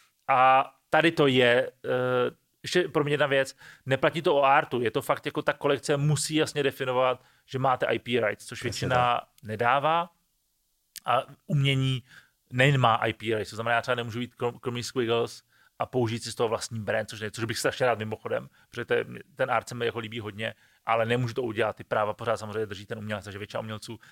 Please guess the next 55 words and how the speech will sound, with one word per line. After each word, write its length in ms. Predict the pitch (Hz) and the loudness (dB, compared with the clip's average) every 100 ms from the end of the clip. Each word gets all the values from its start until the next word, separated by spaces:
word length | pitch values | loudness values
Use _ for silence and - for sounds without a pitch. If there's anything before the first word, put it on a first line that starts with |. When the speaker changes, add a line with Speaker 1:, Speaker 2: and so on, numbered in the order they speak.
| - | -12
Speaker 1:
si 140 | 123 | -8
ty 100 | 127 | -4
I 120 | 117 | -4
P 200 | 113 110 | -2 -2
rights 220 | 117 104 | -2 -4
drží 320 | 95 98 104 113 | -8 -8 -8 -8
a 60 | |
nemůžete 340 | 107 110 110 110 | -8 -8 -8 -8
s 100 | - | -6
ním 100 | 107 | -6
pracovat, 400 | 104 - 117 - - - | -6 -4 -4 -6 -14 -4
máte 240 | 113 113 | -2 -2
prostě 260 | - - 123 | -6 -6 -6
jenom 140 | 113 | -6
to 100 | 110 | -8
umění, 560 | - 123 110 113 110 107 _ _ | -12 -8 -4 -4 -4 -8 _ _
který 140 | 113 | -12
si 100 | - | -8
můžete 220 | 110 110 | -6 -6
pověsit, 520 | 110 110 110 - - - | -4 -4 -4 -4 -10 -12
jo. 140 | - - - _ _ | -12 -14 -20 _ _
Ale 160 | 135 135 | 0 4
třeba 180 | 151 | 2
pro 140 | 147 135 | 2 2
mě 280 | 135 135 - _ | 2 2 0 _
vlastní 340 | - 143 - 147 | -4 -4 -2 -2
toho 140 | 151 | -2
CryptoPunka, 880 | 131 123 139 - 131 - 123 120 117 - _ - | -2 -6 -4 -4 -4 -4 0 2 0 -4 _ -8
mít 200 | 127 - | -6 -2
od 160 | 131 | -4
něj 140 | 113 127 | -2 -4
ten 160 | 127 | -6
Tiffany 420 | 117 120 127 123 120 | -8 -4 -2 -2 0
ná-, 360 | 120 120 123 123 - | 0 0 0 -4 -8
náhrdelník 760 | 131 117 113 113 120 117 120 - | 0 2 2 2 0 0 -6 -4
je 100 | 131 | -2
něco, 280 | 117 - 131 | -2 -4 -4
kdy 120 | 120 | -4
si 60 | 113 | -4
říkám, 260 | 123 120 - - - | -4 -4 -4 -20 -4
kolem 200 | 139 127 | -2 0
toho 180 | 139 | 0
se 140 | - 135 | 0 0
dá 200 | 123 123 | 2 2
už 200 | 123 123 | 0 -8
budovat 360 | 104 107 110 | -8 -2 -2
zajímavý 440 | 110 107 101 101 104 | 0 -4 -4 -6 -6
brand, 320 | 104 107 107 - | -4 -6 -6 -6
dá 140 | 123 | -6
se 100 | 110 | -6
s 40 | |
tím 120 | - 113 | -14 -14
nějak 160 | 107 | -12
pracovat, 400 | - 110 - 110 | -8 -10 -10 -16
jo. 80 | - | -16